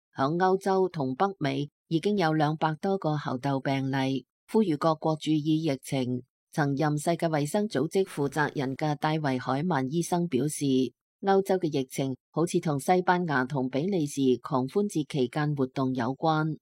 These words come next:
據C N B C報道，C D C官員麥奎斯頓表示，美國已經響馬薩諸塞州、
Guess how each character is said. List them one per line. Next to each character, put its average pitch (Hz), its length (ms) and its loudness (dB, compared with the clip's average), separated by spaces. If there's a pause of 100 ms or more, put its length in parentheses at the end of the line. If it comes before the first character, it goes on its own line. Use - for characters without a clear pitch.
(300)
據 165 240 4
C 190 220 4
N 185 140 4
B 190 160 4
C 185 240 4
報 156 240 2
道 131 360 0 (220)
，C 202 240 0
D 196 100 0
C 392 200 2
官 202 240 2
員 147 180 0
麥 135 180 0
奎 190 220 4
斯 190 180 -2
頓 147 280 2
表 131 200 2
示， 156 200 -4 (440)
美 156 240 2
國 165 220 4
已 160 160 0
經 214 160 -2
響 165 240 0
馬 151 200 2
薩 151 200 -2
諸 185 220 2
塞 147 220 0
州、 170 320 0